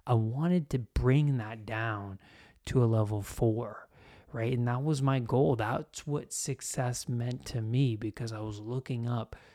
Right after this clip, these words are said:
to a mentor, a coach who has helped me. And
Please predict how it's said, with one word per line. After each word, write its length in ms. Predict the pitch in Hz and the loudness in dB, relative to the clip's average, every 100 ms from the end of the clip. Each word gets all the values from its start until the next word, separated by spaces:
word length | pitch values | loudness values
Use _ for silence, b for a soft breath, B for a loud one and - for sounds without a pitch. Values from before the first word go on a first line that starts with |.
| b - | b -4
to 200 | - 113 | 0 2
a 60 | |
mentor, 920 | 107 110 117 131 123 123 107 98 98 - b b b b _ _ _ _ _ _ _ _ - | 0 0 2 2 0 -4 -2 -4 -8 -12 b b b b _ _ _ _ _ _ _ _ 2
a 80 | 135 | 2
coach 640 | - 160 170 - - - - _ _ _ _ _ - | 4 6 6 4 -10 -12 -16 _ _ _ _ _ 2
who 120 | 131 | 4
has 160 | 120 | 4
helped 300 | - 131 123 | 4 2 4
me. 440 | 127 160 143 110 - | 6 6 6 4 -2
And 240 | 135 120 | 0 0